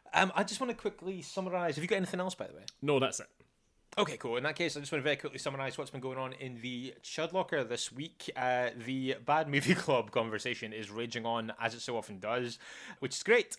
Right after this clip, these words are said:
Speaker 1: And just wanna say a quick hello to Stephen Wales, who discovered that Amazon Prime now has a hosting a watch party function.
Speaker 2: Yeah, I saw that. Mm-hmm.
Speaker 1: Very interesting development. Uh, Stephen, knowing his target audience there, immediately tagged me, Stevie, James Duffy, and Andrew Barron. <laughs>
Speaker 2: Sure, sure.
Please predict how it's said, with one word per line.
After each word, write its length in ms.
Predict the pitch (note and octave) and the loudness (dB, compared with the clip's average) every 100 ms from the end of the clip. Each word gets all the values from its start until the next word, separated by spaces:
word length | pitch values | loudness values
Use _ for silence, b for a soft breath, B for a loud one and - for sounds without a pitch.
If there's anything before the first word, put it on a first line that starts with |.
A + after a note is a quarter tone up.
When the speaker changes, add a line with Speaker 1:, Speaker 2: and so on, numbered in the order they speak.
| C3+ | -2
Speaker 1:
And 420 | D3 C#3+ C3+ - | 0 0 -2 -6
just 120 | C3 | -8
wanna 120 | D3 C3 | -6 -4
say 100 | B2+ | -4
a 40 | |
quick 180 | - A#2+ | -6 -4
hello 160 | C#3 C#3 | -4 -2
to 180 | C#3 | -2
Stephen 400 | C3 - D#3+ C#3 B2+ | -2 0 -2 -2 0
Wales, 340 | D3+ G3+ F#3+ | 0 0 -2
who 80 | D3 | -4
discovered 400 | C3+ - C#3 B2+ | -2 -2 -2 0
that 160 | B2 | 0
Amazon 340 | C#3+ E3 D3+ B2+ | 0 0 0 -2
Prime 500 | - D#3 B2+ A2 A2+ | -2 -2 -2 -4 -2
now 140 | B2+ | -2
has 180 | B2 A#2 | -2 -4
a 180 | A#2+ A2 - | -4 -6 -10
hosting 360 | - C3+ - C3+ | -6 -6 -4 -4
a 60 | A2+ | -4
watch 340 | A2 D3+ - | -4 -6 -6
party 280 | A#2 G2+ G2+ | -6 -6 -8
function. 420 | - G#2 - E3 - _ _ _ - | -12 -12 -14 -16 -18 _ _ _ 0
Speaker 2:
Yeah, 220 | G3 A3 | 2 2
I 40 | |
saw 200 | - A#3+ F#4+ G#4+ | 0 -2 -2 -2
that. 200 | G#2 - _ _ E3 | -2 -6 _ _ -4
Mm-hmm. 220 | G3 F#3 G2 - | -2 -2 -6 -6
Speaker 1:
Very 260 | B2 D3+ E3 | 0 2 2
interesting 320 | C#3 B2 A#2+ | -2 -4 -4
development. 500 | G#2 A2 A#2+ C#3 D#3+ - | 0 0 0 -6 -8 -4
Uh, 400 | A#2+ B2 A#2+ A#2+ | 0 2 0 0
Stephen, 420 | - F#3+ E3 E3 C#3+ | 0 0 0 0 0
knowing 260 | D#3 G3 D#3+ | 0 2 2
his 100 | C#3 | 0
target 300 | C#3 C3 B2 | 0 0 0
audience 300 | A#2+ A#2+ A2+ | -2 -4 -2
there, 200 | B2+ A#2+ | 0 0
immediately 380 | B2+ C3 C#3 B2+ | 0 0 -2 0
tagged 320 | A#2+ A2+ A2 | 2 0 0
me, 280 | D#3 E3+ D3+ | 0 0 -2
Stevie, 440 | - D3+ B2+ C3 | -2 -2 -2 -2
James 260 | C3 C3 G#2 | -2 -2 2
Duffy, 260 | B2+ B2+ | 0 2
and 80 | A2+ | -2
Andrew 180 | A2 A2 | -2 -2
Barron. 380 | G#2+ C3 G#3 G3+ | 0 0 0 -2
<laughs> 40 | - | -4
Speaker 2:
Sure, 380 | - A#2+ A2+ C3 - - | -2 2 2 2 -4 -12
sure. 240 | - B2+ | -6 -4